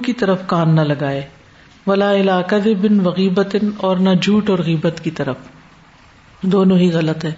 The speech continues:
بعض لوگ موسیقی کو تو حرام سمجھتے ہیں یا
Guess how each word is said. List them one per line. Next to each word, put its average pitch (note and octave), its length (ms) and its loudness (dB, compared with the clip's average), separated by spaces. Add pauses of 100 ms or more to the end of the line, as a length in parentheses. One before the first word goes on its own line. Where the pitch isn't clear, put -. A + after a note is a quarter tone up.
بعض G#3 220 2
لوگ A3 220 2
موسیقی G#3+ 460 0
کو A#3+ 120 0
تو A#3 140 -2
حرام G#3 300 0
سمجھتے A3 480 0
ہیں F#3 180 -2 (640)
یا F#3+ 180 2